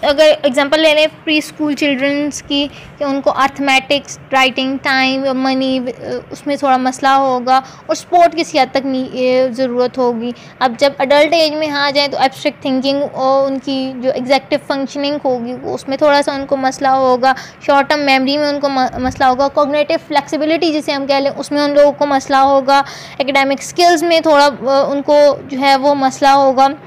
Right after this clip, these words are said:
reading, money management, इन सब चीज़ों में, ठीक है। जब mild level वाला social domain में अगर देखा जाए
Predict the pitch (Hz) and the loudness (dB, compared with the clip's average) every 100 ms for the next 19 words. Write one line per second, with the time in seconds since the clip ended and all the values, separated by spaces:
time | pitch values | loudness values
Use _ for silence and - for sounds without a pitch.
0 | - - - - - - - - - 262 | -20 -20 -20 -20 -20 -20 -20 -16 -4 0
1 | 294 277 285 285 285 285 269 262 247 269 | 2 2 2 0 0 2 2 0 -2 -4
2 | 269 277 262 269 - 254 240 240 262 269 | -4 -4 -2 -2 -2 -8 -8 -10 -6 -4
3 | 269 - - - 277 - 247 247 277 320 | -6 -12 -4 0 0 -2 -4 2 4 6
4 | 339 339 294 294 285 277 302 294 349 339 | 6 6 4 4 4 2 2 0 0 0
5 | 330 285 277 277 262 247 240 233 277 269 | 0 -2 -2 -2 -2 0 -2 2 2 4
6 | 254 269 | 4 4